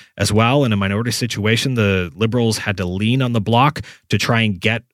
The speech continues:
legislation passed. They no longer need the Bloc. There's, there's gonna be no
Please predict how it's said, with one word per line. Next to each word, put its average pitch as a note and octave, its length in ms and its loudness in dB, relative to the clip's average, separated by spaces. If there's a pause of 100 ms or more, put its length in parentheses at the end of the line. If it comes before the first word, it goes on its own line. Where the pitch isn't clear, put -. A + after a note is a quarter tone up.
(160)
legislation G#2+ 680 0
passed. C3 460 -2
They A2+ 160 0
no A3 160 2
longer F#3 380 2
need B2+ 540 2
the A#2 100 2
Bloc. E2+ 400 -4
There's, A#2 320 0
there's A#2 240 -2
gonna C3+ 120 0
be C#3+ 120 4
no C#3 260 6